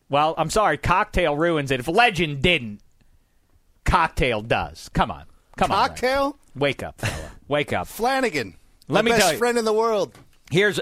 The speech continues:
Speaker 1: let me tell you what, uh, some of the, some of the, uh, great thoughts I got here. Um, John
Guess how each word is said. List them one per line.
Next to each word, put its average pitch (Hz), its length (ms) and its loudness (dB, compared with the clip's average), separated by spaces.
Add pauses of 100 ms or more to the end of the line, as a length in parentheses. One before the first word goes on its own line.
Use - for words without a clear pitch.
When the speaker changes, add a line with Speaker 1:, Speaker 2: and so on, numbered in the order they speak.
Speaker 1:
let 170 140 0
me 180 80 0
tell 160 160 2
you 147 140 0
what, 127 240 0
uh, 123 240 2
some 156 180 0
of 135 80 0
the, 117 360 0
some 127 180 -6
of 113 80 -2
the, 113 240 0
uh, 101 100 0
great 110 300 -4
thoughts 113 260 -2
I 104 60 -4
got 104 260 -2
here. 101 300 -4 (440)
Um, 120 520 0 (920)
John 247 420 2